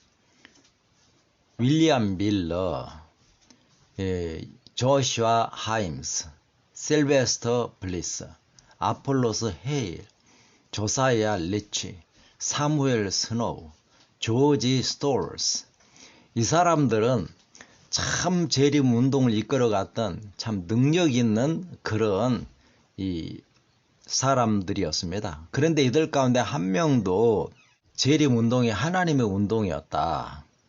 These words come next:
끝까지 고집하면서 믿고 재림 운동,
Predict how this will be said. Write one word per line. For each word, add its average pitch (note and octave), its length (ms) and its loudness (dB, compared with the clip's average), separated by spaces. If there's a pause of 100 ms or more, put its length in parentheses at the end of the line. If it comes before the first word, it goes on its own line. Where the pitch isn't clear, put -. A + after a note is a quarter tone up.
(200)
끝까지 D3 560 2
고집하면서 G2+ 1160 -4 (380)
믿고 G2+ 840 -2 (380)
재림 C3+ 600 2
운동, A2+ 600 2